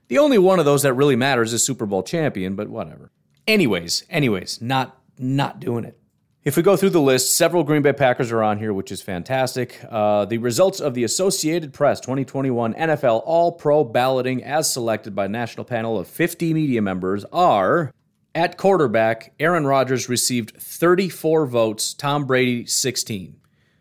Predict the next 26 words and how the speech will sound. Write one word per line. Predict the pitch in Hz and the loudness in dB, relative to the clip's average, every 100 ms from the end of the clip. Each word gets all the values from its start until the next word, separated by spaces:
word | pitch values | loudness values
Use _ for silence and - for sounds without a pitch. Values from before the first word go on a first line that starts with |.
| _ - | _ -6
Uh, | 104 104 104 110 | 0 2 2 2
a | |
little | 123 147 | 2 2
bit | 135 | 4
of | 135 107 | 2 2
basic | 147 135 113 | 0 0 0
math, | 120 143 147 | 0 0 0
that's | 156 185 151 | 0 0 0
all | - 151 151 | 2 4 4
the | 139 | 2
votes, | 120 82 - - - _ _ - | 0 0 -4 -14 -14 _ _ -8
which | 247 | -2
is | 320 | 2
a | 320 | 2
little, | 202 214 202 139 - | 4 4 4 2 -4
I | 208 - 226 | -6 -4 -2
guess | - | 0
it's | 147 - | 0 -2
not | 110 | -2
that | 101 90 | 0 -4
surprising. | 90 95 82 80 | -6 -6 -8 -6
Again, | 117 113 95 92 | -4 -2 -4 -6
one | - 123 147 | -8 -4 -2
of | |
the, | 127 113 | 0 -2
another, | 113 123 123 110 | 0 2 2 0